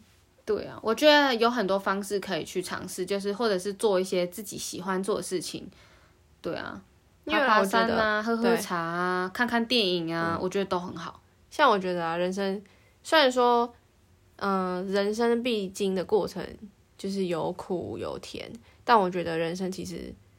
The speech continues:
Speaker 2: 就这么短短几十年，
Speaker 1: 对啊。
Speaker 2: 但当然一定要很开心、很开心的去度过。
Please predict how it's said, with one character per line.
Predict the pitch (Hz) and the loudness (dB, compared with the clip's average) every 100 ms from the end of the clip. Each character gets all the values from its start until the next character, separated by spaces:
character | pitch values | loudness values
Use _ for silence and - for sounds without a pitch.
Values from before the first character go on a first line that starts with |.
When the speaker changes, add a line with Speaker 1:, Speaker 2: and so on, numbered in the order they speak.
| _ _ - | _ _ -6
Speaker 2:
就 | 202 | -2
这 | 202 | 0
么 | 185 | -2
短 | 180 160 | -2 -2
短 | 165 | -4
几 | 170 - | -6 -10
十 | - - | -12 -12
年， | - 214 - _ _ - | -16 -16 -20 _ _ -10
Speaker 1:
对 | - | -4
啊。 | |
Speaker 2:
但 | 190 | 0
当 | 190 | 0
然 | 180 | 0
一 | 165 | 0
定 | 170 | -2
要 | |
很 | 180 | -2
开 | 175 175 | -6 -10
心、 | 185 - | -10 -10
很 | |
开 | - 180 | -10 -10
心 | 185 | -10
的 | 190 | -12
去 | 196 | -10
度 | - - | -10 -8
过。 | - - | -8 -8